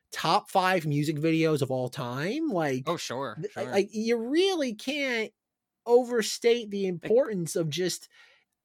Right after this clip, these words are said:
Speaker 1: his, oh, God, back in the eighties, his contribution to, to film, to pop culture. I would even take it back from film culture, say pop culture, even with a, a God, American Werewolf in London,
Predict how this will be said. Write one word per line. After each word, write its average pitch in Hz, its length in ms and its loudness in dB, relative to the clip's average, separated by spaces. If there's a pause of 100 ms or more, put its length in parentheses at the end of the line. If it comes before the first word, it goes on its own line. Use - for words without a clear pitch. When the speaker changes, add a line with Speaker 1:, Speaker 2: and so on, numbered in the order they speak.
(140)
Speaker 1:
his, 196 600 2
oh, 160 120 2
God, 147 340 -2
back 160 260 -2
in 196 100 0
the 180 180 -4
eighties, 208 360 -2
his 175 140 0
contribution 165 920 -2
to, 156 340 0
to 147 400 -2 (400)
film, 247 480 4
to - 260 -6
pop 202 220 2
culture. 226 380 4
I 135 120 0
would 185 80 -2
even 175 120 -2
take 175 140 -2
it 170 80 0
back 180 220 0
from 180 100 -4
film 226 240 0
culture, 143 320 -4
say 143 160 -2
pop 226 280 -2
culture, 135 340 -4
even 220 360 -4
with 233 160 2
a, 170 300 0
a 151 100 -6
God, 151 520 0
American 165 420 -2
Werewolf 190 300 2
in 220 80 -4
London, 180 560 -2